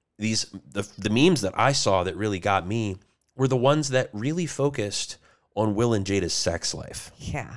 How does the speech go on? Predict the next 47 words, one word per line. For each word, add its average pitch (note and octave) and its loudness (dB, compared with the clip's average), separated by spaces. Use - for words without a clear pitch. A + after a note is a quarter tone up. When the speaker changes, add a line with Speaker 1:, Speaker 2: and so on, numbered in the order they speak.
Speaker 2:
That F3+ 6
Speaker 1:
What - 4
the A3 2
Speaker 2:
was F3+ 6
Speaker 1:
fuck D#3 4
does D3 -2
that C3+ 6
have A#2+ 4
to G2+ -2
do G2 2
with D#2 -2
it? C#2+ -14
Speaker 2:
Oh, B3 6
yeah. F#3+ 2
L-, F#3 -10
and A3+ 4
there's C4+ 6
hundreds G#3 0
of C#3+ -2
them D3 2
that G3+ 2
just D4 -2
came C4 -2
across F#3+ -2
our C3 0
feeds, - -14
like, D3+ -2
our D3 6
vanilla D#3+ 6
feeds. B2+ -6
Mind D3 0
you, C#3+ -4
this G3 0
is C4+ 0
not F#3+ 2
a C#3+ -2
casual C3+ -4
swinger C3 -8
thing. A#2 -10
This B2+ -4
is, C#3+ -4
like, A#2+ -4
Speaker 1:
Oh, F#3 0
Facebook. E3+ 4
Speaker 2:
Mickey F#3+ 4
and F#3 2
Mallory D#3+ 2